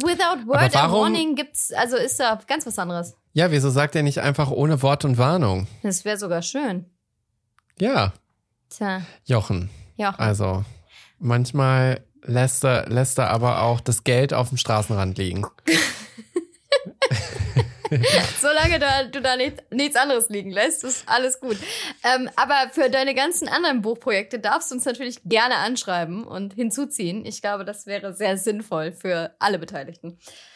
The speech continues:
Speaker 1: So könnten wir dir sehr viel Scham und Schande ersparen.
Speaker 2: Scham und Schande ist auch ein gutes,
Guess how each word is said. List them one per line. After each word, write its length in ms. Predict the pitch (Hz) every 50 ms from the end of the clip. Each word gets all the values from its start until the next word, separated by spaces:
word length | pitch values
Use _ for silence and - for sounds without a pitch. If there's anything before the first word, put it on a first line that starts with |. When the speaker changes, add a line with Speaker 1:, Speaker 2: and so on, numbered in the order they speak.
| - - - - _ _ _
Speaker 1:
So 140 | - 226 226
könnten 300 | 277 339 269 269 - 294
wir 100 | 254 226
dir 300 | 214 226 233 240 233 185
sehr 260 | - 247 247 247 277
viel 480 | - - 294 269 262 269 262 233 - -
Scham 380 | - - 247 233 240 247 247 214
und 180 | - 240 240
Schande 520 | - 269 254 269 269 220 180 175 190 202 - _ _ _ _ _
ersparen. 800 | - 196 196 - - 202 180 175 175 170 160 156 151 202 180 - _ _ _ _ -
Speaker 2:
Scham 380 | - - - 170 180 190 196
und 140 | 180 170 160 -
Schande 400 | 180 175 165 160 147 135 127 95
ist 200 | 92 120 123 -
auch 180 | 98 123 120 127
ein 200 | 135 123 117 113
gutes, 640 | 139 151 160 156 160 156 151 143 - - - -